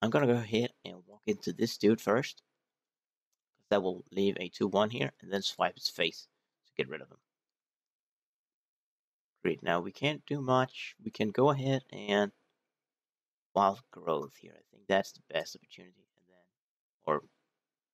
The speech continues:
best choice. And then go ahead and shapeshift his face. Now, at, in next turn, because we just did that, uh, Wild Growth here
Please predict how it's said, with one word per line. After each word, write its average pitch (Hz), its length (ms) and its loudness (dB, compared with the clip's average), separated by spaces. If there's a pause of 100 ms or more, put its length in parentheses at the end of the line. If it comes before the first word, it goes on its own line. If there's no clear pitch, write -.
best 90 200 0
choice. 107 360 2 (540)
And - 100 -20
then 90 100 -20 (100)
go 95 60 0
ahead 85 180 2
and 71 140 -16 (880)
shapeshift - 480 0
his - 140 -18
face. - 340 -4 (600)
Now, 101 180 4
at, 113 220 0 (300)
in 143 140 0
next 123 240 -2
turn, 101 260 0
because - 300 -18
we 165 80 -8
just 147 260 0
did - 180 0
that, 113 260 2 (380)
uh, 92 160 4
Wild 87 280 -10
Growth 101 280 4
here 120 260 2